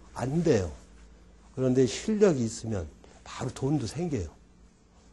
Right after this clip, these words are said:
누구라도 다 돈 벌려고 하지, 자본주의 사회에서. 바로 꿈이 있어야 돼요. 근데 실력이 어떻게 생기느냐? 꿈이 없으면 공부하고 싶은 생각 안 든-, 안 든다니까. 매일 다람쥐 쳇바퀴 도는 생활,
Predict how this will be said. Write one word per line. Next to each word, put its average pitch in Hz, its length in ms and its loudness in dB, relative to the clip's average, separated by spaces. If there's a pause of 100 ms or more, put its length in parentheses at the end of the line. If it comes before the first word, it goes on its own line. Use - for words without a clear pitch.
(140)
누구라도 208 360 6
다 - 180 -4
돈 170 220 6
벌려고 170 320 8
하지, 117 240 2
자본주의 98 540 -2
사회에서. 78 500 -8 (1000)
바로 101 320 -6 (220)
꿈이 220 260 2
있어야 104 300 -2
돼요. 78 220 -10 (180)
근데 147 120 -4
실력이 190 420 4
어떻게 131 320 4
생기느냐? 104 500 2 (600)
꿈이 247 220 6
없으면 175 840 8 (180)
공부하고 196 420 6
싶은 165 240 -4
생각 165 300 2
안 101 140 -4
든-, 135 240 -2 (360)
안 131 200 4
든다니까. 139 800 2 (920)
매일 175 680 2 (240)
다람쥐 151 440 0
쳇바퀴 151 500 -2
도는 131 220 2
생활, 110 340 -2